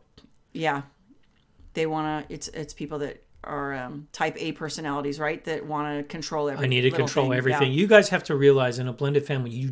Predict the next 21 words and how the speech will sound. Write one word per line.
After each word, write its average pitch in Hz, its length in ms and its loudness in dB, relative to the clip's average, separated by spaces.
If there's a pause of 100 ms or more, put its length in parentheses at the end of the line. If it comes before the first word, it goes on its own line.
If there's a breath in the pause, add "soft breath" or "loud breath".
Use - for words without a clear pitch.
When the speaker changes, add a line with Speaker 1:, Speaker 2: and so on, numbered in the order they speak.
(140)
Speaker 2:
do 143 180 0
not 135 320 0
control 120 420 -10
everything. 113 540 -12 (420 loud breath)
Speaker 1:
No. 160 560 0 (140)
Speaker 2:
No, 139 280 4
it's 175 220 0
a 156 80 4
joint. 143 760 2
It, 131 280 -8
you 143 160 4
have 151 140 2
to 139 80 -2
share 147 340 6
control 131 720 -2 (380 soft breath)
with 196 280 8
your 147 220 6
spouse, 117 580 -4
with 175 360 4
your 135 280 2
ex, - 420 -10